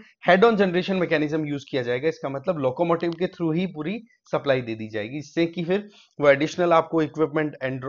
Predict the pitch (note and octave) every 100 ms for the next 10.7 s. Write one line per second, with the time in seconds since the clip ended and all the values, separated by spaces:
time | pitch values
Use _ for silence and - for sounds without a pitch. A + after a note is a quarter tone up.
0 | - B2+ B2+ A#2+ B2 C#3 - D#3 C#3+ C3+
1 | C3 A2+ C#3 C#3+ C3 B2 A2 G#2 F#2 F2
2 | - _ _ _ C#3 F#3 F3 E3+ E3+ D3
3 | D#3 E3 E3 D#3+ E3 E3+ - D#3 D3+ D3+
4 | C#3+ D3 C3+ C3 A2+ B2 B2+ B2 G#3+ A3
5 | _ _ A#2 A#2 - _ - _ _ _
6 | _ _ F#3+ G#3+ B3 - - _ _ _
7 | _ C#3+ G#3+ G#3 G#3 G3+ G3 F#3+ - G3+
8 | G3+ - C#3+ C3+ E3 F3+ D#3+ D3+ D3 D#3
9 | D#3+ E3 F3 F3+ G3+ - D#3+ D#3 D#3 D#3
10 | D3+ C#3+ C3+ C3 C3 B2+ C3+